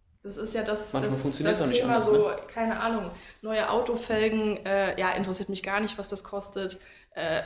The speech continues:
Speaker 1: freitags abends zweihundert Euro auf dem Kiez zu versaufen, äh,
Speaker 2: Mhm.
Speaker 1: juckt mich auch überhaupt nicht. Oder
Speaker 2: Mhm.
Speaker 1: dreimal die Woche abends essen zu gehen.
Speaker 2: Oder das neue iPhone
Speaker 1: Ähm,
Speaker 2: kaufen.
Speaker 1: das neue iPhone kaufen.
Speaker 2: <laughs>
Speaker 1: Äh, aber dann halt zu sagen, oh, hundertzwanzig Euro einmal im Monat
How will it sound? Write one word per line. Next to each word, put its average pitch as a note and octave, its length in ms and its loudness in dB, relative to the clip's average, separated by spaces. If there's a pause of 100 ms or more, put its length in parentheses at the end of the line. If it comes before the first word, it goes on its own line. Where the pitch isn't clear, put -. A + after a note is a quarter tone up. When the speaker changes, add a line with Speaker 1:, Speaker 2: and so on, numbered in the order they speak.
(160)
Speaker 1:
freitags G#3 440 0
abends F#3+ 340 0
zweihundert F#3+ 280 0
Euro G3 160 2
auf F#3 100 -2
dem F#3+ 80 -2
Kiez B3 220 -8
zu G3+ 80 -4
versaufen, F3+ 640 -2
äh, C3+ 260 4
Speaker 2:
Mhm. C3+ 180 0
Speaker 1:
juckt A3+ 320 -2
mich - 180 -6
auch G3+ 160 2
überhaupt F#3+ 440 -2
nicht. F#3 180 -4
Oder C4 120 2
Speaker 2:
Mhm. B3+ 40 4
Speaker 1:
dreimal G3+ 280 2
die F#3 100 -2
Woche F#3+ 160 -4
abends F#3 260 0
essen - 240 -10
zu - 160 -8
gehen. E3 280 -6
Speaker 2:
Oder B2+ 100 -4
das A2+ 120 -2
neue A#2+ 200 4
iPhone D#3+ 260 4
Speaker 1:
Ähm, A#2+ 80 2
Speaker 2:
kaufen. B2 220 2
Speaker 1:
das - 140 -2
neue G#3 220 4
iPhone - 280 0
kaufen. G#3+ 520 2 (180)
Speaker 2:
<laughs> - 180 -20
Speaker 1:
Äh, F#3+ 360 2 (500)
aber G3+ 240 6
dann G#3 260 6
halt G#3 140 4
zu G3+ 80 2
sagen, F#3+ 420 0 (100)
oh, F#3 260 -2
hundertzwanzig A3+ 680 -2
Euro A3+ 300 0
einmal B3+ 380 0
im A3+ 60 0
Monat A#3+ 560 0